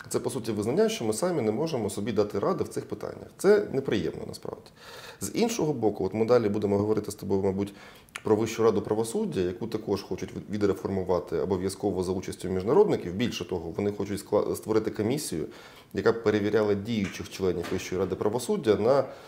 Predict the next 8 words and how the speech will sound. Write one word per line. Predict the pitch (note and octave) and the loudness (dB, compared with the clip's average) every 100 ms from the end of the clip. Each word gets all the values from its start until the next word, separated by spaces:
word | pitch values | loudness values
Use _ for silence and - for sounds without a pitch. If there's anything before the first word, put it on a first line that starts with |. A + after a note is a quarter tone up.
| - | -14
з, | - G2+ | -4 -4
з | |
приводу | G#2 B2+ A#2 G#2 | -2 -2 -2 -2
їх | A#2 | 2
доброчесності. | G#2 G#2 G#2+ E2+ - - - - - - - - - | 2 2 0 -4 -4 -12 -16 -18 -20 -20 -18 -20 -8
М, | G#2 G#2 G2 | -2 0 0
тут, | F#2+ F3+ G3+ - - | 0 -2 -2 -6 6
е, | C3 C3 B2+ | 8 10 8